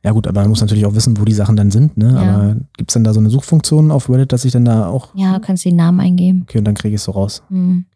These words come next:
Speaker 1: Das sagen wir natürlich nicht zu laut hier. <laughs> Und dann, äh,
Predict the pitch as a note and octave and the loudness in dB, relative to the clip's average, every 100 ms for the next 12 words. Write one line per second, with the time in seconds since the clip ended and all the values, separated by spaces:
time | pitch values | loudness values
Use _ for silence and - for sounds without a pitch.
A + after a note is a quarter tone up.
0 | - G#2 G#2+ A2 G#2 - G#2 G#2+ - G2+ | -6 -2 0 2 0 0 0 0 0 0
1 | G#2 - G#2+ - - - - - G#3 - | 0 -2 -6 -8 -16 -8 -4 -4 -2 -2
2 | D#3+ D3 - - - C3 C#3+ D3 C3+ C#3 | -4 -6 -12 -6 -2 2 0 0 0 2
3 | C3+ C3+ | 2 2